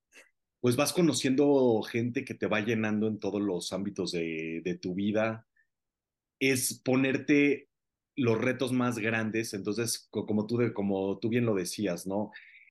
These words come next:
Creo que cuando eres empresario, pues, todo, todo depende de ti, absolutamente todo. Entonces, tienes que encontrar,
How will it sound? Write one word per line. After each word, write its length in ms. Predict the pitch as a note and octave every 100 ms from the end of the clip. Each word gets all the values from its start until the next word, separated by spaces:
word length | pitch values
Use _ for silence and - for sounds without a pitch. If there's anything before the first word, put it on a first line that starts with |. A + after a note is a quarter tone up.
| _
Creo 280 | C3+ C#3+ C#3+
que 240 | D#3+ D#3+
cuando 340 | - A#2 A2+ A#2+
eres 220 | C#3+ D3
empresario, 760 | A#2+ G2+ F#2 G2 - A2+ B2 B2
pues, 260 | G#2 -
todo, 320 | - B2+ C#3+ C#3
todo 300 | C#3+ D#3+ C#3+
depende 360 | A2 A#2 B2+
de 80 | A2+
ti, 160 | - A2+
absolutamente 720 | G2+ A2 A#2+ A#2+ B2+ B2 A#2
todo. 320 | - A#2 G2+
Entonces, 480 | F#2 G#2+ A#2+ B2 - - - _ _
tienes 400 | - C#3+ E3 F3 -
que 100 | C#3
encontrar, 840 | A2+ G#2+ G#2 G#2+ A#2+ B2 B2 B2